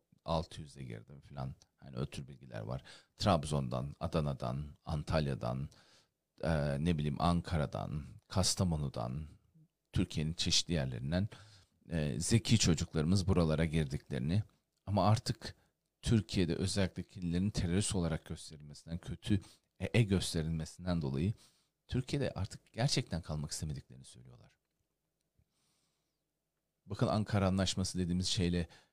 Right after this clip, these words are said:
Türkiye'ye gelen insanların sayısı ha-, inanılmaz derecede yüksek.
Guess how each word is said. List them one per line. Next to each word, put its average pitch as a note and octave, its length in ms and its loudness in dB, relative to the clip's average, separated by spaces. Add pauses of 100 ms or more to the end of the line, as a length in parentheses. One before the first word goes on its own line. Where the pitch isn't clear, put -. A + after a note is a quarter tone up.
(200)
Türkiye'ye F2+ 500 2
gelen E2+ 260 0
insanların E2 580 0
sayısı D#2 440 -2
ha-, - 600 -10 (100)
inanılmaz D#2 720 -4
derecede C2+ 360 -8
yüksek. - 400 -8